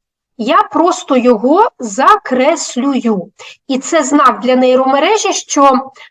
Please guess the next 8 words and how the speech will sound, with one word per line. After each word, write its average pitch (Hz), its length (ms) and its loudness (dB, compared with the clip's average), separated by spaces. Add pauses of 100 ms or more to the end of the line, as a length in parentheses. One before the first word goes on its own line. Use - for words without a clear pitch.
(180)
цей 269 320 -2
об'єкт 277 760 -4
мені 254 420 2 (120)
заважає. 247 720 -2 (720)
Натискаю 262 800 0
на 254 240 4
кнопку 226 760 -2
"Чистий", 311 800 -2